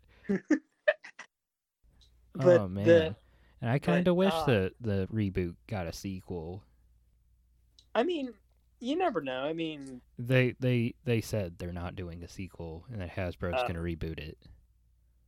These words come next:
Speaker 1: Oh, Hasbro has it now?
Speaker 2: Yeah,
Speaker 1: Hasbro's gonna
Speaker 2: Hasbro has the
Speaker 1: reboot it?
Speaker 2: rights to the franchise now.
Speaker 1: Okay, well, uh, maybe we'll get better, uh, better costumes,
Speaker 2: So we could
Speaker 1: better
Speaker 2: get Power
Speaker 1: actors.
Speaker 2: Rangers versus Transformers.
Speaker 1: Versus G I Joe.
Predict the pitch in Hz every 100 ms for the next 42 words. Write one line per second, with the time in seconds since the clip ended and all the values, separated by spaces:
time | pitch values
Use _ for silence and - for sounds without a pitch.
0 | _ _ _ _ _ _ _ _ _ _
1 | _ 175 175 165 180 180 202 190 190 190
2 | 202 214 220 _ - 120 98 - 110 107
3 | 120 110 110 - 98 95 95 - 98 90
4 | 95 90 - 98 95 104 98 101 104 -
5 | _ _ _ _ _ _ _ _ - 233
6 | - 202 233 - 170 175 185 175 175 175
7 | - 185 190 190 190 185 170 175 170 170
8 | 160 156 151 - 151 156 151 151 151 -
9 | 165 151 151 156 117 110 131 135 113 127
10 | 123 98 101 104 104 104 98 104 95 104
11 | - 104 90 - 95 92 92 95 98 -
12 | - _ _ _ _ _ - 156 165 151
13 | 135 135 139 131 127 131 120